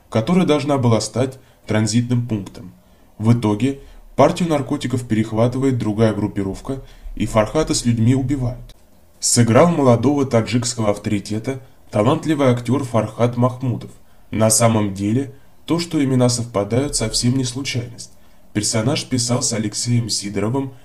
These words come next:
специально под Махмудова, с которым они были в дружеских отношениях. Российский актёр узбекского происхождения родился в тысяча девятьсот семьдесят втором в Ташкенте. Сниматься в кино начал ещё в школе,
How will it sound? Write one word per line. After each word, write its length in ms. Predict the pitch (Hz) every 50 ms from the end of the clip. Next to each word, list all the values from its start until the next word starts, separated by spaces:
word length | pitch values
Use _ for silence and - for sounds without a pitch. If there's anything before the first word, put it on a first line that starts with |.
| - -
специально 560 | - - - - 117 - 143 151 151 156 151
под 220 | - 151 135 113
Махмудова, 640 | 127 139 - - 151 123 107 95 - - - - - - - - - -
с 140 | - - -
которым 420 | - 110 110 - 110 110 110 110
они 180 | 95 98 101 101
были 360 | 98 98 101 110 120 139 135 -
в 60 | -
дружеских 560 | 107 98 101 104 104 113 113 - - 120 -
отношениях. 580 | 117 117 - 117 120 120 - - - - - - - - - - - - - - -
Российский 560 | - - 107 117 120 - 170 170 - - 120
актёр 420 | 110 104 - - - 127 143 139 - - - - - - -
узбекского 580 | - 107 101 101 117 139 139 - - - 135
происхождения 760 | 120 113 - 110 107 - - 107 98 95 104 113 123 - 131 110
родился 420 | 107 107 - 120 123 120 120 101
в 60 | -
тысяча 280 | - 117 110 - - 98
девятьсот 460 | 104 104 98 98 - - 135 135 123
семьдесят 360 | - 120 117 120 120 120 -
втором 420 | - - 123 127 131 113 120 - - - - - - -
в 60 | -
Ташкенте. 600 | - 101 113 120 - - 117 98 92 - - - - - - - _ _ -
Сниматься 460 | - - 110 110 131 - 185 - 160
в 40 | 151
кино 260 | - - 127 135 131 131
начал 340 | 127 120 117 - - 139 123
ещё 220 | 120 - - 135
в 60 | 127
школе, 360 | - - 110 98 - - -